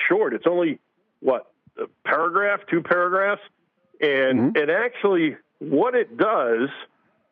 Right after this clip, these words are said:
Speaker 1: is it basically mandates that all healthcare people, and, and the,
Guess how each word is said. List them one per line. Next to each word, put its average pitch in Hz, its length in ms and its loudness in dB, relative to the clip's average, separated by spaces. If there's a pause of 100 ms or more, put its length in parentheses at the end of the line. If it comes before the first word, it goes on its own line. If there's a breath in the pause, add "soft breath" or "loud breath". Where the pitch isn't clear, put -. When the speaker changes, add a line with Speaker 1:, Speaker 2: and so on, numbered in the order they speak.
(380)
Speaker 1:
is 156 280 2
it 135 380 0 (640)
basically 208 480 0
mandates 123 880 0
that 120 160 2 (100)
all 214 380 2
healthcare 165 680 -2
people, 120 520 0 (1000)
and, 160 240 0
and 170 120 0
the, 151 140 -2